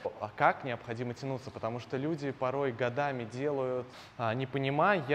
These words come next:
на что они воздействуют, на какие структуры, а, сильно тянутся, слабо тянутся, эффекта нет. Поэтому нам необходимо сейчас с вами просто определиться, насколько вот,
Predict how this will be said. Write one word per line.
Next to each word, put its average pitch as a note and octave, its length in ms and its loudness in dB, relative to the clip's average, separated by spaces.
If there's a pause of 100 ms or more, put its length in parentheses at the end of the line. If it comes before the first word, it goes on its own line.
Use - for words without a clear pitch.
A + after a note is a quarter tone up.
(220)
на C3 200 0
что - 600 4
они C3+ 140 4
воздействуют, C#3 680 2
на A#2+ 80 -4
какие A2+ 240 -6
структуры, D3 960 2
а, G2+ 300 -2 (180)
сильно D#3+ 280 2
тянутся, B2+ 760 0 (340)
слабо D3 380 6
тянутся, B2+ 800 -2
эффекта C3 380 -6
нет. A#2+ 280 -4 (460)
Поэтому B2+ 340 0
нам C#3+ 160 0
необходимо C3 680 0
сейчас - 320 -4
с - 60 -16
вами C3+ 200 0
просто B2 300 -4
определиться, A2+ 760 -4
насколько G#2+ 920 -2
вот, G#2 160 -2